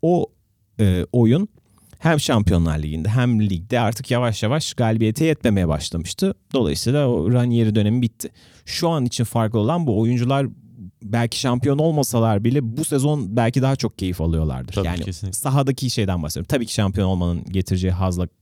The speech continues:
Speaker 1: karşılaştırılmaz ama, e, dolayısıyla, e, bu bağda biraz
Speaker 2: Şimdi
Speaker 1: o
Speaker 2: Ren-,
Speaker 1: adamla
Speaker 2: e,
Speaker 1: alakalı.
Speaker 2: Brendan Rodgers'ın isminin anıldığı bir takıma geçelim. Arsenal. Onda da yani acaba olur mu gibi,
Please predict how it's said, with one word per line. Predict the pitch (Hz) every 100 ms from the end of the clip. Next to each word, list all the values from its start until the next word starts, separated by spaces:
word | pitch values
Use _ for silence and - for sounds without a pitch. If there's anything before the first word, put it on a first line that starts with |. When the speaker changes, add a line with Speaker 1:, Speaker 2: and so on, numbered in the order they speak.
| -
Speaker 1:
karşılaştırılmaz | 101 95 - 92 - 92 80 120
ama, | 196 117 - _ _ - - - - - -
e, | 98 110
dolayısıyla, | 139 123 - 131 139 - - _ -
e, | 87 82 80 101
bu | 104
bağda | 101 107 113
biraz | 120 131 - - _ _ _ - _ _ _
Speaker 2:
Şimdi | - 117
Speaker 1:
o | 110
Speaker 2:
Ren-, | 117 120
Speaker 1:
adamla | - 98 107
Speaker 2:
e, | 104
Speaker 1:
alakalı. | 98 95 - - - _ -
Speaker 2:
Brendan | 104 107 117
Rodgers'ın | 117 113 127 113 139 139
isminin | 110 - 123 123 131 -
anıldığı | 113 113 107 104 120 117
bir | 110 110 -
takıma | - 110 120 123
geçelim. | 117 107 127 143
Arsenal. | - 110 110 117 113 131 220 -
Onda | 104 107 113
da | 120 117 - _ _ _ _ _ _ -
yani | 98 98
acaba | 104 104 107
olur | 117 117 113
mu | 117 110 95 120
gibi, | - 95 95